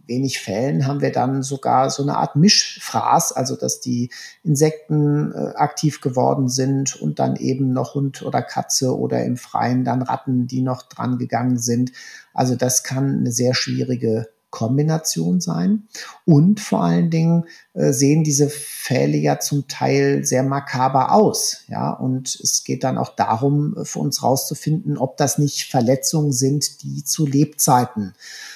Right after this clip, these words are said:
entstanden sind. Und, äh, wir hatten tatsächlich mal einen Fall, äh, es war auch sehr eindrücklich. Da war der Hundebesitzer zwar am Ende tot, aber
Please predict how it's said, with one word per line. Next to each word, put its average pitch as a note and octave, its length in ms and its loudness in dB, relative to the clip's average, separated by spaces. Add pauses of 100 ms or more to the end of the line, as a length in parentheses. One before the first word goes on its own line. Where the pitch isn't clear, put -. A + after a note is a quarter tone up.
(400)
entstanden A2 540 2
sind. - 600 -8
Und, G#2+ 520 -4
äh, A2+ 240 0 (340)
wir A2+ 120 -4
hatten C3 240 -2
tatsächlich B2 560 -2
mal A#2+ 160 -2
einen C3+ 260 0
Fall, D#3+ 580 2
äh, - 320 -10
es - 140 -10
war - 100 2
auch A#2+ 100 -2
sehr - 260 0
eindrücklich. D#3+ 840 -4 (640)
Da A#2 320 0
war A#2 140 2
der B2+ 240 -2
Hundebesitzer C#3 800 0
zwar B2 260 0
am B2 120 -2
Ende A2+ 280 -2
tot, B2+ 540 -4
aber C3 420 2